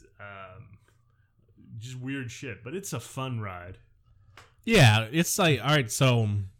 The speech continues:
Speaker 2: even on the level of, uh, deep genre films and stuff like that, uh, Black Christmas is ten times the movie this is, even though that's looked on poorly a little bit because it's a horror movie.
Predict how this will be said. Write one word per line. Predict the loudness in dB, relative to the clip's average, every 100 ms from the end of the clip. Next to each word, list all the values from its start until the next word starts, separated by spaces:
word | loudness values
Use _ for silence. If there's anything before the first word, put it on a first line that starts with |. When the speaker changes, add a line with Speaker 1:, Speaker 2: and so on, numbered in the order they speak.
| _ _ _ -6
Speaker 2:
even | -4 0 0 2
on | 2 2 2
the |
level | 4 4 4 4 2
of, | 2 0 -2 -8 -20 _ _ _ _ _ _ _ -6
uh, | -2 -2
deep | 0 2 2
genre | 2 2 2 0 -2
films | -4 -6 -6 -8
and | -10
stuff | -10 -10 -8
like | -10 -8
that, | -8 -8 -10 -16 -12
uh, | -10 -8
Black | 0 2 2
Christmas | 0 -2 0 -2 -2 -4 -12 -6
is | -2 0 0 -4 -12 -18 _ _ _ _ _
ten | 2 2
times | 4 2 2 -2
the | -4
movie | -4 -2
this | -2 -4 -4
is, | -4 -4 -8 -18 -20 _ -20 -6
even | -2 -2
though | -2 -2
that's | 0 -2 -4 -4
looked | -4 -2
on | -2 -2 -2
poorly | -2 -2 -4
a | -4
little | -4 -4
bit | -8
because | -10 -8 -6
it's | -6 0
a |
horror | 2 2 0
movie. | -2 -8 -10